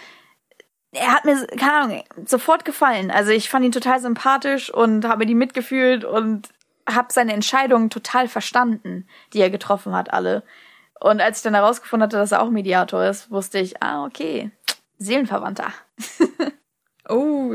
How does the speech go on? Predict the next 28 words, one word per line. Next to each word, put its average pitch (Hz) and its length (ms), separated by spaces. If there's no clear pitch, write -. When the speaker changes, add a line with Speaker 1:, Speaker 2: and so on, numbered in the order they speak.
Speaker 2:
okay. 226 440
Ja, 226 220
also 220 420
ich - 160
finde 240 400
auch, 233 340
also 202 160
ich 185 100
glaub, 202 140
man 190 120
kann 202 180
bestimmt 190 360
eine 196 120
Menge 220 560
Freundschaften 214 640
über 190 100
dieses 196 300
Ding 214 220
schließen, 214 540
weil 226 140
man 226 220
versteht 240 380
diese 220 180
Menschen 220 340
auf - 160
einer 196 80
anderen 208 220
Ebene. 196 520